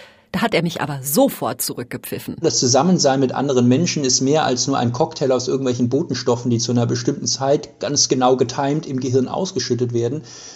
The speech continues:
Speaker 2: sondern es ist immer das Wechselspiel zwischen mir als Person und meinem Gegenüber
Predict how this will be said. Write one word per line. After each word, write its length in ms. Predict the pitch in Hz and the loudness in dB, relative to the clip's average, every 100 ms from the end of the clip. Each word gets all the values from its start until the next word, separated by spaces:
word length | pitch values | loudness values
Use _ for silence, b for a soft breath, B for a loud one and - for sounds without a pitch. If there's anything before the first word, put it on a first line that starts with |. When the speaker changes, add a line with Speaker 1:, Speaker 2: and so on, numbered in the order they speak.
| B | B
Speaker 2:
sondern 320 | - 147 156 | 0 0 2
es 100 | 139 | 2
ist 100 | - | 2
immer 180 | 180 175 | 4 4
das 200 | 156 - | 4 2
Wechselspiel 680 | 190 - 226 - - 131 123 | 2 2 0 0 0 0 2
zwischen 840 | - 131 - 131 127 127 143 127 | 0 -2 0 0 0 -4 0 2
mir 300 | 151 202 247 | 4 4 2
als 200 | 180 170 | 0 -2
Person 540 | - 160 147 165 185 180 | 0 0 2 2 2 0
und 280 | 151 139 | -2 -2
meinem 300 | 139 139 139 | -2 -2 -2
Gegenüber 720 | 135 131 - 208 196 113 - | -2 -2 2 4 4 2 -2